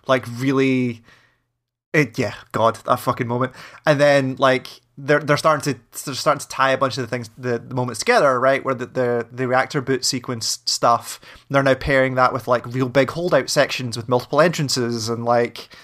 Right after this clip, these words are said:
um, like, lulls in between for you to do restocks and all this kind of stuff. Like, they're really pulling a lot of this stuff together. And then, like, the new story stuff in this new rundown is just like, "Oh yeah,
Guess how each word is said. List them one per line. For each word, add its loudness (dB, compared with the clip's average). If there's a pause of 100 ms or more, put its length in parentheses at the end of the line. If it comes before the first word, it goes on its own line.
(640)
um, 2 (340)
like, -2
lulls 4
in 0
between 0
for -6
you 0
to -4
do -2
restocks 0
and 0
all 2
this -2
kind -8
of -8
stuff. -2
Like, -2
they're 2
really 0 (400)
pulling 0
a 2
lot 6
of 4
this -2
stuff -4
together. 0
And -2
then, 2
like, 0 (240)
the 0
new 0
story 0
stuff -2
in -4
this -6
new -4
rundown 2
is -6
just -8
like, 2
"Oh 2
yeah, 2